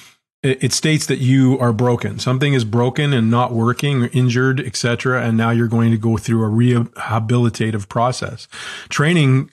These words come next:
uh, sort of informs that you are healthy and you are going to try to overreach and, and, tr-, and, and perform. So reconditioning is this, um, continuum between the two of them where you may be injured or you may have old injuries or you may have history that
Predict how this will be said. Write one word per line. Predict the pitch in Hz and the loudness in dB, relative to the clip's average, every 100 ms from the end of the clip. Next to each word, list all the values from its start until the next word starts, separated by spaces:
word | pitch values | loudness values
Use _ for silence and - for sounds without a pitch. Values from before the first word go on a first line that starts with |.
| 127 | -2
uh, | 117 | 0
sort | - 120 | 0 0
of | 113 | 2
informs | 113 - 120 120 110 | 0 2 0 2 2
that | 120 120 | 0 0
you | 117 | 0
are | 117 113 110 - | 2 0 -2 -4
healthy | - 147 151 117 117 | -2 -2 0 0 2
and | 117 113 | 2 2
you | 113 | 2
are | 110 | 0
going | 110 110 113 | 0 0 0
to | - | -2
try | 113 113 110 | -4 -2 -2
to | |
overreach | 113 110 107 110 110 - | 0 -2 0 0 0 0
and, | 107 101 - | -4 -4 -6
and, | 117 107 | -4 -4
tr-, | - 120 - | -2 -4 -2
and, | 113 107 110 | -2 -2 -4
and | 107 101 | -6 -4
perform. | 120 - 196 110 - - - - - | -4 -2 -4 -4 -10 -18 -16 -16 -16
So | - 131 | -4 2
reconditioning | 131 190 151 156 156 143 127 | 4 2 2 0 2 0 2
is | 110 | 0
this, | 113 120 - - - - - | 0 0 -2 -8 -16 -20 -10
um, | - 113 | -2 0
continuum | - 127 - 175 226 139 113 | 2 0 2 2 4 4 2
between | 110 - 131 120 | 0 0 0 2
the | |
two | 113 - 180 | 0 2 2
of | 143 | 2
them | 110 110 | 0 0
where | 113 117 117 | 2 2 2
you | 117 127 | 4 4
may | 120 120 185 | 4 4 2
be | 156 113 | 2 2
injured | 127 127 110 107 | 2 2 0 0
or | 120 117 | 0 0
you | 113 | 2
may | 117 131 139 | 2 2 2
have | 123 113 - | 0 -2 0
old | 127 196 123 | 0 0 2
injuries | 113 110 113 113 104 | 0 2 2 2 2
or | 113 | 0
you | 113 | 2
may | 117 131 | 2 2
have | 123 107 | 0 -2
history | - 202 - 120 113 117 | -2 -4 -2 -2 0 2
that | 110 117 113 | 2 0 -2